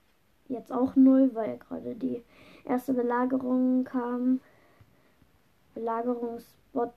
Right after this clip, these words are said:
Level vier. Ja. Geht eigentlich. Oh. Es geht nicht nur, es ist sogar mega krass. <laughs> Der, die Gegner haben nur noch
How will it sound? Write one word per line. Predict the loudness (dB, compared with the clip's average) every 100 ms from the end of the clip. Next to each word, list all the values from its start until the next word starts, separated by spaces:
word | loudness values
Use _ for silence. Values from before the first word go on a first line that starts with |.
| -6
Level | -4 -2 -4 -6
vier. | -10 0 2 4 0 -6 _ _ _ _ _ -20 -18
Ja. | -14 -12 -14 -16 -20 _ _ -20 -20 -20 -20 -20 -20 -20 -20 -20 -20 -20 -20 -20 -20 _ _ -20 -20 -20 -20 -20 -20 -20 -20 -20 -20 -20 -20 -12
Geht | -10 -10
eigentlich. | -10 -12 -12 -14 -14 -16 -20 -20 -20 -20 -20 -20 -20 -20 -20 -20 -20 _ _ -20 -20 _ 2
Oh. | 6 8 6 0 _ _ _ _ _ _ _
Es | -4 -2
geht | 0 0 0
nicht | -8 -6
nur, | -4 -2
es | -2 -4
ist | -10 -12
sogar | -14 -6 -4 -4
mega | -4 -4 -4
krass. | -6 -6 -6 -6 -12 _ _ _
<laughs> | _ _ _
Der, | 4 4 4 2 2 -6 _ -20 -6
die | -2
Gegner | 0 0 2 2 6
haben | 6
nur | 6
noch | 6 2